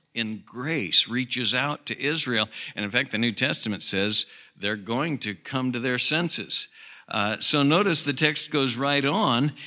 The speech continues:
and Jesus says, "Oh, Jerusalem, Jerusalem, who kills the prophets and stones those who are sent to her. How often I wanted to gather your children together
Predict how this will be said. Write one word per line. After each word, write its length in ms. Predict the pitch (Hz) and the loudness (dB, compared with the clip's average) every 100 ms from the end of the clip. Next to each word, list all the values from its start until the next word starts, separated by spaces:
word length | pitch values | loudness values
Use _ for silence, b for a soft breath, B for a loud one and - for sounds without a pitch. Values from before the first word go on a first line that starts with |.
| B | B
and 240 | - 127 117 | 0 0 2
Jesus 400 | 151 147 143 - | 2 2 0 0
says, 260 | 139 120 - 151 | 0 -2 -4 -6
"Oh, 320 | 175 180 170 | -2 -2 -2
Jerusalem, 960 | 147 147 139 160 160 - - 123 117 | -4 -6 -4 -2 -2 -2 -2 0 0
Jerusalem, 920 | 110 120 117 147 160 - 123 101 87 - B B B | 0 -4 -4 -2 0 0 0 -4 -6 -12 B B B
who 160 | 170 147 | -4 -4
kills 580 | - - 208 226 196 | -4 -2 -2 -2 -2
the 100 | 180 | -4
prophets 720 | 156 165 156 156 135 - - - B B B | -4 -2 -2 -2 -4 -4 -2 -4 B B B
and 180 | 143 | 0
stones 760 | 135 - - 175 190 220 208 151 | 2 2 0 -2 -2 0 0 0
those 340 | 143 139 139 | 0 0 0
who 120 | 147 143 | 0 0
are 120 | 143 | 0
sent 400 | - 175 180 - | 2 0 -2 -6
to 140 | 143 | -10
her. 360 | 123 117 85 - _ B B B | -6 -6 -6 -12 _ B B B
How 240 | - 156 | -6 -4
often 600 | 151 165 254 240 127 104 110 B B | -4 -4 -4 -4 -6 -6 -10 B B
I 140 | - | -4
wanted 400 | 147 160 175 160 | -2 -2 -4 -4
to 80 | 143 | -6
gather 440 | 127 143 170 190 170 | -6 -6 -6 -2 0
your 220 | 156 143 | 2 2
children 560 | 147 - 185 185 147 | 2 2 0 -2 0
together 640 | 127 117 156 190 151 104 | 0 -2 -2 -2 -2 -6